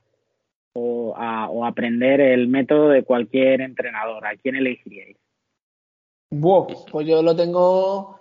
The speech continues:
Speaker 2: pues mira, yo tengo dos y los dos están en Inglaterra ahora mismo.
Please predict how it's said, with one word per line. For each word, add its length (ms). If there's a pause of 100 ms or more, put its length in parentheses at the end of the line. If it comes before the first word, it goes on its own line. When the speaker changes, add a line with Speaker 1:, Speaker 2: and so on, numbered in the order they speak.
(180)
Speaker 2:
pues 120
mira, 460
yo 160
tengo 260
dos 400 (800)
y 120
los 140
dos 140
están 220
en 100
Inglaterra 560
ahora 240
mismo. 540